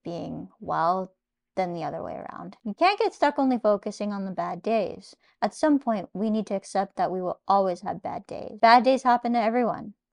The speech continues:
I'm happy as long as my good days are outnumbering these bad days. There is no cure. I I H technically doesn't have a cure, in my opinion. Weight loss does seem to get as close to a cure as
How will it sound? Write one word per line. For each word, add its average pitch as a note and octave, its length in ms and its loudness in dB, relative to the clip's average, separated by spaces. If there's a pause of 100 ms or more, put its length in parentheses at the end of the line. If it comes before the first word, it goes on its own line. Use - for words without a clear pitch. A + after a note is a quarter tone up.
(120)
I'm G#3 160 0
happy G3+ 400 0
as G3+ 180 2
long F#3+ 180 -2
as F#3+ 140 -6
my G3+ 120 -6
good F#3+ 220 -2
days F#3+ 220 -6
are F#3+ 80 -6
outnumbering F#3 560 -8
these F#3 180 -12
bad F3 300 -4
days. - 480 -12
There G3+ 160 2
is G3+ 100 0
no G3 160 -4
cure. G#3 540 0 (180)
I B3+ 180 10
I A#3 120 10
H G3 240 -2
technically G3+ 380 -4
doesn't F#3 420 -6 (440)
have F#3+ 160 -10
a F#3+ 40 -2
cure, G3 200 -4
in F#3+ 100 -6
my F3+ 100 -4
opinion. G3 500 -6 (460)
Weight A3+ 300 6
loss A#3 580 6 (160)
does G#3 320 2
seem G3+ 460 -6
to G3 640 -6
get C4 180 8
as B3 140 6
close A#3 300 4
to G#3+ 100 -2
a G3 80 0
cure G3 360 0
as F3+ 460 -6